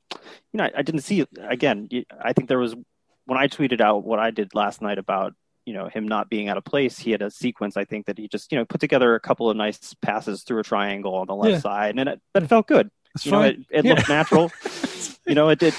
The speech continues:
Speaker 1: you know,
Speaker 2: Yeah.
Speaker 1: it didn't get dispossessed. He didn't kick the ball out of bounds. He didn't take a bad card. That's good. It's fine.
Speaker 2: And he doesn't, and he, like, the, the truth is, like, he doesn't have to do any more than that.
Speaker 1: Right.
Speaker 2: Not right now.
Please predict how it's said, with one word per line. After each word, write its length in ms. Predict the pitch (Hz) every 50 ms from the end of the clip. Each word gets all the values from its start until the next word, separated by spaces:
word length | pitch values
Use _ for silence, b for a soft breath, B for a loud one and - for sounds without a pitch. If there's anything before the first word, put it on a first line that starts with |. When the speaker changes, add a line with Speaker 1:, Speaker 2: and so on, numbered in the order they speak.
| - - -
Speaker 1:
you 80 | 147 139
know, 80 | 143 135
Speaker 2:
Yeah. 60 | 127
Speaker 1:
it 20 |
didn't 180 | 123 147 143 139
get 200 | 151 156 135 -
dispossessed. 560 | 160 139 - - 131 135 135 135 135 - -
He 40 | 131
didn't 140 | 135 127 120
kick 160 | - 139 123
the 80 | 143
ball 220 | 127 131 127 127 127
out 80 | 123
of 80 | 123 117
bounds. 360 | 123 117 117 117 120 120 117
He 60 | 123
didn't 180 | 110 131 123 117
take 140 | - 127 -
a 60 | 127
bad 240 | - 120 120 120 -
card. 400 | - 117 110 110 107 104 110 - B B B B B B B B B B _ _ _ - _
That's 140 | - 185 -
good. 220 | - 320 - 123 - _ _ _
It's 140 | - - -
fine. 280 | 254 262 - 107 208 - _ -
Speaker 2:
And 180 | - - -
he 80 | - 180
doesn't, 220 | 196 202 - 185
and 100 | 190 202
he, 140 | 214 226 233
like, 200 | 214 233 226 226
the, 120 | 233 233
the 160 | 190 151 180 175
truth 240 | - - 381 269 214
is, 100 | 185 156
like, 120 | 170 151
he 80 | - 156
doesn't 260 | 160 180 151 147 135
have 220 | 135 156 185 190
to 80 | - 101
do 180 | 85 92 92 87
any 140 | 85 87
more 200 | 87 85 82 82
than 140 | 80 78 80
that. 280 | 80 78 69 73 - - _ _ _ _ _ _ _ _ _ _ _
Speaker 1:
Right. 100 | - 277
Speaker 2:
Not 140 | - 175 170
right 160 | 156 127 113
now. 440 | 117 139 190 160 107 120 139 - -